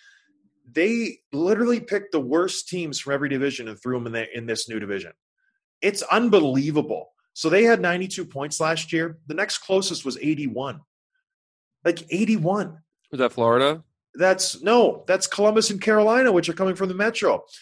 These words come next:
Speaker 1: They picked up Detroit, who had thirty-nine points. Florida, who was the last place team in their division. Minnesota and Nashville, who were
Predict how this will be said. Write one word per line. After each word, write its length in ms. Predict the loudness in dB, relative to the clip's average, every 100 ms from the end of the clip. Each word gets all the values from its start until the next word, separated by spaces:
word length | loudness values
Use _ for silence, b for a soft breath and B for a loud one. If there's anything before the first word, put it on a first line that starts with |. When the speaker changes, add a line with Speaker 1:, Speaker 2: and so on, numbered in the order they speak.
| B B
Speaker 1:
They 100 | -2
picked 280 | 2 0 2
up 140 | 0 2
Detroit, 540 | -2 2 4 4 2 -2
who 100 | 0
had 100 | 2
thirty-nine 420 | 0 2 0 -4
points. 300 | -4 -6 -4
Florida, 400 | 4 6 6 4
who 80 | 2
was 100 | 2
the 60 |
last 320 | 2 2 0
place 200 | -4 -4
team 180 | -6 -8
in 20 |
their 100 | -6
division. 400 | -4 -4 -6 -8
Minnesota 420 | -4 -2 0 0 0
and 80 |
Nashville, 440 | 0 0 0 0 0
who 100 | 2
were 280 | 2 0